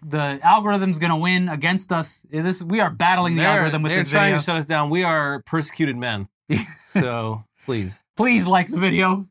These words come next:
Speaker 1: Please comment about what you love better, pee or jizz or whatever our question was.
Speaker 2: <laughs>
Speaker 1: And, uh, watch our ol-, our other videos. We have a video about, uh, Biden fighting against, uh, his newest enemy,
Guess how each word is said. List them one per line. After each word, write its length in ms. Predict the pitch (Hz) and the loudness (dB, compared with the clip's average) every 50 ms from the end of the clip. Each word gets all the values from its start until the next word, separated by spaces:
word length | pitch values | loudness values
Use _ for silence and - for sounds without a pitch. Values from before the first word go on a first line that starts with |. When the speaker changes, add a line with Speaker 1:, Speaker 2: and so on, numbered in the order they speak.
| _ _ | _ _
Speaker 1:
Please 200 | - 262 269 208 | -2 0 0 0
comment 380 | - - 240 220 208 208 208 185 | 2 4 6 6 6 4 2 2
about 260 | 170 180 170 170 165 | 4 4 4 4 2
what 200 | 175 185 175 175 | 0 -4 -2 0
you 100 | 185 180 | 0 2
love 220 | 175 180 170 151 | 2 2 0 0
better, 240 | 151 165 165 175 180 | -2 -4 -2 -4 -4
pee 340 | 175 - - 190 190 190 185 170 | -6 -4 -2 0 0 2 2 0
or 140 | 143 127 123 | 0 -2 -6
jizz 440 | 123 131 160 170 170 170 170 160 180 | -6 -4 -2 0 0 0 -2 -4 -4
or 80 | 170 165 | -4 -2
whatever 280 | 170 165 165 156 165 156 160 160 | -2 -2 -4 -4 -4 -4 -4 -4
our 120 | 156 156 | -4 -4
question 360 | - - 180 170 - - 175 - - | -2 -2 -4 -4 -2 -4 -4 -2 0
was. 140 | 214 185 160 - | -2 -2 -2 -4
Speaker 2:
<laughs> 240 | - - - - - - - _ _ _ - 185 - - | -8 -10 -12 -12 -14 -14 -16 _ _ _ -20 -12 -4 0
Speaker 1:
And, 440 | 196 196 196 196 196 196 196 180 175 | 2 4 4 4 4 4 2 2 2
uh, 300 | 196 190 185 180 180 180 180 | 2 4 4 4 4 4 4
watch 240 | 220 254 285 - 254 | 4 4 4 4 2
our 100 | 233 226 | 0 0
ol-, 220 | 202 214 233 233 | 0 0 0 0
our 160 | - 190 185 190 | 2 2 2 2
other 200 | 196 233 269 254 | 2 0 0 0
videos. 380 | 214 214 202 196 185 190 180 170 | 0 0 0 0 0 0 0 0
We 100 | 180 180 | 0 0
have 160 | 180 180 170 | 0 0 -2
a 60 | 170 | -2
video 300 | 160 180 185 185 180 175 | -2 0 0 2 2 0
about, 260 | 170 156 170 160 160 156 | 0 2 2 2 2 2
uh, 180 | 151 143 139 131 | 0 -2 -2 -2
Biden 600 | 120 - 160 175 202 202 190 202 196 190 180 - | 2 4 4 4 4 2 0 0 0 0 -2 -4
fighting 400 | - - 185 185 180 180 180 180 | -2 0 0 0 2 0 0 -2
against, 460 | 170 160 175 175 170 170 - - - | 0 0 0 0 0 0 -2 -4 -2
uh, 380 | 165 151 147 143 139 139 135 127 | -2 0 0 -2 -2 -4 -6 -6
his 200 | 127 147 143 135 | -6 -6 -4 0
newest 280 | 160 180 202 180 175 - | 0 2 2 2 0 0
enemy, 360 | 165 156 156 160 180 196 | 0 0 0 -2 -2 -4